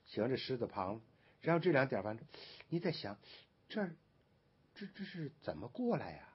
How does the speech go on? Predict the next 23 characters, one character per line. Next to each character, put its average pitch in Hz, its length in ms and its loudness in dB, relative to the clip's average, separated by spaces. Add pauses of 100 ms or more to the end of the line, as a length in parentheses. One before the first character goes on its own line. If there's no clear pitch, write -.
(560)
这， 175 140 2
这 196 120 -2
是 190 120 -2
几 101 300 -4
个 214 140 2
弯 127 160 2
儿 101 260 0
啊？ 85 120 -18 (560)
哎， 151 80 -8 (300)
你， 117 220 -4
你， 123 240 -4
你 143 200 4
这 208 100 6
一 185 160 6
犹 135 300 12
豫， 202 120 -2 (160)
这 135 100 4
个 101 80 2
字 147 180 0
已 95 40 0
经 120 160 -4
完 85 220 -2
了， 139 60 -12